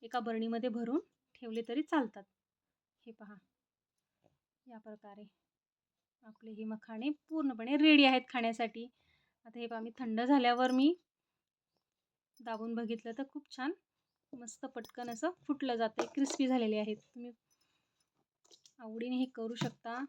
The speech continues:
कसे झाले तुम्ही केल्यावर मला कमेंटमध्ये नक्की सांगा. आवडल्यास आणि माझ्या व्हिडिओला एक लाईक नक्की द्या, माझ्या चॅनलला सबस्क्राईब करा आणि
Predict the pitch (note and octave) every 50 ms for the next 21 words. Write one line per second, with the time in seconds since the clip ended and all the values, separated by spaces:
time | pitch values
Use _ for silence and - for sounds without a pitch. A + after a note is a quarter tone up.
0 | - - - - _ _ _ _ _ _ _ _ - _ _ - - - - -
1 | - A3+ A3+ - C4+ C4+ A#3+ C#4+ C4 A#3+ A#3+ B3 B3 - C4 B3 B3+ B3+ - B3+
2 | A3+ A3 A3+ A#3 A#3+ B3 B3+ B3 B3 A#3+ B3 B3 - A#3+ A3+ A#3 A#3+ B3 B3 B3
3 | C4 C4+ C4 A#3+ A#3 A3 - - - C#4 C4+ - D4 C4+ B3+ B3+ C4 C4+ D4+ D4+
4 | - _ _ _ _ _ _ _ _ _ _ _ _ _ - _ _ _ _ _
5 | D4+ A#3+ B3 A#3 A#3+ A3+ A#3 A#3 A#3+ C4+ C4 - - _ _ _ _ _ _ _
6 | - - _ _ _ _ _ _ _ _ _ _ _ _ _ _ _ _ - -
7 | - - - _ _ - A3 A3 A3+ A3+ A#3 A3+ C4+ C#4+ C4 C#4 C#4 C4+ C4 B3+
8 | B3+ C4 B3+ B3+ C4 C4 - - A#3 A3+ A3+ B3 C#4 C#4 - B3+ A#3+ A#3 A3+ _
9 | - C#4 B3 C4 B3+ C4+ C4+ C#4 C#4 - _ _ _ _ _ _ _ _ _ B3+
10 | B3 A3 A3+ A3+ - A#3+ A3+ A3+ A3+ A#3 A#3 A#3+ A#3+ - A#3 A3+ - - - B3+
11 | B3 C4 C4 - - B3 A#3+ A#3+ A#3+ B3 C#4 C4 - _ _ _ _ _ _ _
12 | _ _ _ _ _ _ _ _ - - _ _ _ _ _ _ - _ _ _
13 | _ A#3 A#3